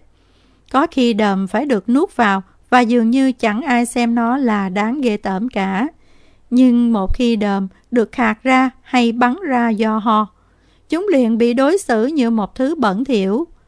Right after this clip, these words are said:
Thậm chí còn được xem là thứ không đáng để đụng vào nữa.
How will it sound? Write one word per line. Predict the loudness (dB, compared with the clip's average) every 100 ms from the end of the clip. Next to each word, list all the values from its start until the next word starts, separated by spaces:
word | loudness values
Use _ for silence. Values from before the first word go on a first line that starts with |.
| _ _ _ _
Thậm | 0 0
chí | 2 0 2 -2 0
còn | 0 2
được | -2
xem | -2 0 2 2
là | 2 0
thứ | -2 -2 -2 -2
không | -2 0
đáng | 0 0 -2
để | -4
đụng | -2 -2 -4
vào | -4 -2 -2
nữa. | -2 -2 -4